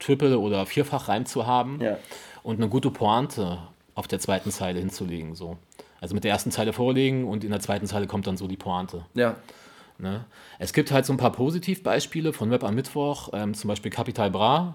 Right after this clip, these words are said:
Speaker 2: Mhm.
Speaker 1: mittlerweile der erfolgreichste Deutschrapper, aber bei ihm,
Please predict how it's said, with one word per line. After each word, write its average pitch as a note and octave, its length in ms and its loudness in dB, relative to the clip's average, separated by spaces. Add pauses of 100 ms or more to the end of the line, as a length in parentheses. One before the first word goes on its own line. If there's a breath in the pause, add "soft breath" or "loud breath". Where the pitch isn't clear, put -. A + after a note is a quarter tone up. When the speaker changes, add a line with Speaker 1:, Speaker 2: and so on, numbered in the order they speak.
(140)
Speaker 2:
Mhm. A2+ 240 -4
Speaker 1:
mittlerweile G2+ 360 0
der G#2 120 0
erfolgreichste A#2 500 -2
Deutschrapper, C3+ 600 -4 (360 loud breath)
aber G2+ 160 -2
bei G#2+ 120 4
ihm, C3+ 400 -2